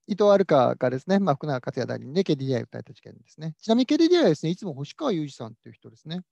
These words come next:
まあ、この方が代理人につくことが多いですね。次回、六月二十三日の十五時三十分ということですね。ちなみにこれ、あの、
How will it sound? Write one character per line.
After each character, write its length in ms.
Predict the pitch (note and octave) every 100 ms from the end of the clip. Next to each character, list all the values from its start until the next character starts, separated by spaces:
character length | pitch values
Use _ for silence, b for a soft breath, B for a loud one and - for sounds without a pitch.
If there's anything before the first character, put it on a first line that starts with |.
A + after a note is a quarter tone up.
| _ b b b b _
ま 120 | G#3+
あ、 40 | F#3+
こ 120 | F3+
の 80 | F3
方 280 | E3 - G#3+
が 140 | G#3
代 180 | C#3+ C#3
理 60 | B2+
人 100 | B2
に 40 |
つ 80 | -
く 40 |
こ 100 | -
と 140 | - E3
が 200 | C#3 -
多 240 | B2 A#2+
い 160 | A#2+ A#2+
で 120 | B2
す 100 | D#3+
ね。 140 | E3+
次 100 | F3+
回、 300 | A#3+ D4 C#3
六 160 | - D3
月 160 | E3+ F3
二 80 |
十 80 | D3
三 160 | B2+ C3
日 80 | F#3
の 80 | F#3+
十 140 | C#3+
五 100 | C3
時 180 | A#2 G2
三 220 | - A2
十 120 | G2+
分 180 | - -
と 100 | _ _ _ _ _ _ _ -
い 60 | C3+
う 80 |
こ 180 | A#2 B2 -
と 640 | A#2 A2 A2+ A2+ A2+ - A#2
で 80 | A#2
す 100 | -
ね。 160 | D3+ D#3
ち 100 | F#3+
な 80 | A#3
み 80 | C4+
に 40 |
こ 100 | C#4+
れ、 60 | C4
あ 40 |
の、 200 | B3